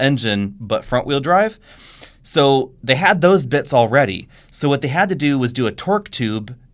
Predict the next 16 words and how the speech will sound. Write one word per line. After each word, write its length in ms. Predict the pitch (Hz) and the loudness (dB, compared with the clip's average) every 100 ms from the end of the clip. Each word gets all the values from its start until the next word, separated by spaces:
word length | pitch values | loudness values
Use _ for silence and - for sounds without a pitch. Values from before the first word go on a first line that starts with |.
| 127 | 0
at 220 | 143 - | 0 0
engine 280 | 156 143 139 | -4 -2 -4
speed 380 | - 117 107 107 | -4 -4 -4 -2
from 180 | 123 | -4
the 80 | 104 | -4
front 280 | - 175 - | -2 -2 -2
to 60 | - | -4
the 80 | 113 | -2
back. 500 | 165 123 113 - _ | 2 4 2 -2 _
They 100 | - | -10
tossed 380 | 123 156 170 180 | -8 -4 -4 -4
the 60 | - | -12
transmission 540 | - 139 131 196 208 | -8 -6 -4 -6 -4
in 100 | 135 | -2
the 60 | 117 | -4
back, 560 | 98 180 113 101 - | 0 0 2 -2 -4